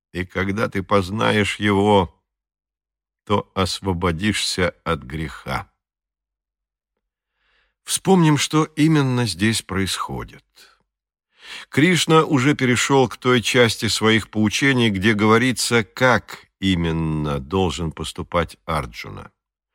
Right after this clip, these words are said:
Он наставляет своего ученика в различных техниках, которые тот может использовать в качестве йогических практик, способных привести его к Богу.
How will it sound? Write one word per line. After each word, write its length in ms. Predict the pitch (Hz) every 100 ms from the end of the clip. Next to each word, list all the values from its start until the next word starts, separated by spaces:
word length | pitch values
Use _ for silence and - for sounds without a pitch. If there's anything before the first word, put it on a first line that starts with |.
| - - -
Он 240 | - 143 135
наставляет 600 | 131 - 135 139 127 110
своего 440 | 113 120 117 123
ученика 600 | 117 - 110 110 131 131
в 60 | 110
различных 800 | 110 92 120 120 - 110 98 -
техниках, 760 | 147 135 - 92 87 90 - -
которые 500 | 95 - 104 101 98
тот 280 | 117 110
может 380 | 101 101 95 101
использовать 680 | 95 - 120 104 110 107 - - - _ _
в 80 | -
качестве 840 | 113 107 104 - - 104 98 98 _
йогических 800 | 82 95 90 104 - 95 104 -
практик, 640 | 104 92 - - _ _ _ _ _ _
способных 680 | - - 87 98 92 95 -
привести 460 | 90 90 - -
его 220 | 92 87 76
к 120 | 76
Богу. 500 | 90 123 82 -